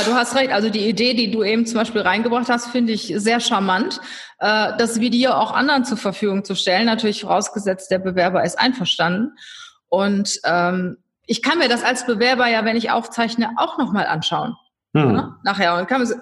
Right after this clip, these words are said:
Speaker 1: kann mir ja genau überlegen, Mensch, wo hast du dich jetzt gut verkauft? Wo hast du schlechte Argumentationen gebracht? Ich kann das noch mal Revue passieren lassen, obwohl ich denke, dass diese Ablehnung eher von Unternehmensseite ist, als von Bewerberseite, sowas via Zoom zu machen.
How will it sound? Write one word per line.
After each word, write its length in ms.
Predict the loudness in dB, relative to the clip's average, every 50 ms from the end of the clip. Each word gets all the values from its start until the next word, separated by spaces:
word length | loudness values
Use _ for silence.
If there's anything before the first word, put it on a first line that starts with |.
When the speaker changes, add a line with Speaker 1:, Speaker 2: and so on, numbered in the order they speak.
| -2
Speaker 1:
kann 140 | 0 0 2
mir 80 | 4 2
ja 160 | 2 2 2 0 -2 -6 -12 -4 -2
genau 320 | 0 2 2 2 2 2
überlegen, 340 | 2 0 2 2 0 0 0
Mensch, 180 | -2 -2 -2
wo 100 | 0 0
hast 180 | 0 0 0 0
du 80 | -2 -4
dich 140 | -2 -2
jetzt 220 | -2 -2 -4 -4 -12 -14 -16 -16 -16 -8 0
gut 200 | 2 2 2 2
verkauft? 720 | 2 0 0 0 0 0 0 2 4 4 4 2 2 0 -4 -2 0
Wo 140 | 2 2
hast 240 | 2 2 0 0 -2
du 340 | 0 0 2 2 0 0 0
schlechte 380 | 0 0 0 0 2 2 2 2
Argumentationen 760 | 2 2 2 0 0 2 0 0 -2 0 0 2 2 2 0
gebracht? 300 | 0 0 0 -2 -2 -2
Ich 120 | -8 -6 -2
kann 140 | -2 0
das 160 | 0 0 -2 -2
noch 100 | -2 0
mal 260 | 2 2 2 2 0 -4 -14 -20 -20 -20 _ _ -2
Revue 300 | -2 0 2 0 0 2
passieren 420 | 2 0 0 0 0 2 2 4
lassen, 280 | 4 2 0 0 0 -4
obwohl 240 | -2 2 2 2 2
ich 140 | 0 0 0
denke, 260 | 0 0 0 0 0
dass 220 | 0 0 0 -2 -2
diese 300 | -2 0 0 0 0 2 2
Ablehnung 540 | 0 2 2 2 2 4 4 2 2 0
eher 260 | 0 0 2 2 2 2
von 220 | 0 -2 -2 -2
Unternehmensseite 920 | -2 -2 0 0 0 2 2 2 2 2 2 2 2 2 2 2 2 0
ist, 160 | -2 -2 -2 -2
als 200 | -2 -4 -2 -4
von 180 | -4 -2 -2
Bewerberseite, 800 | -4 -2 0 2 2 4 2 0 0 2 0 0 0 0 -4 -4
sowas 300 | -4 -2 -2 -2 -2 -2
via 200 | -2 -2 -2 -2
Zoom 260 | -2 -2 -4 -4 -6
zu 160 | -8 -12 -14 -12
machen. 340 | -12 -12 -12 -14 -18 -20